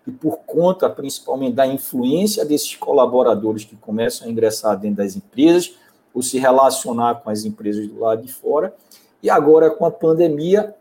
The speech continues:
tudo isso que incomodava, digamos assim, a-, as grandes empresas, né, porque mudar, se transformar não é uma coisa natural, né, na verdade, foi o que viabilizou a continuidade dos negócios,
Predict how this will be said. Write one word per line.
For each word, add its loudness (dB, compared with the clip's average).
tudo 0
isso -2
que -10
incomodava, 2
digamos -4
assim, -4
a-, -12
as -8
grandes -6
empresas, 0
né, -2
porque -4
mudar, 2
se -10
transformar 0
não -4
é -2
uma -4
coisa 0
natural, 0
né, -6
na 0
verdade, 2
foi 0
o 2
que -2
viabilizou 0
a 0
continuidade 0
dos -6
negócios, 2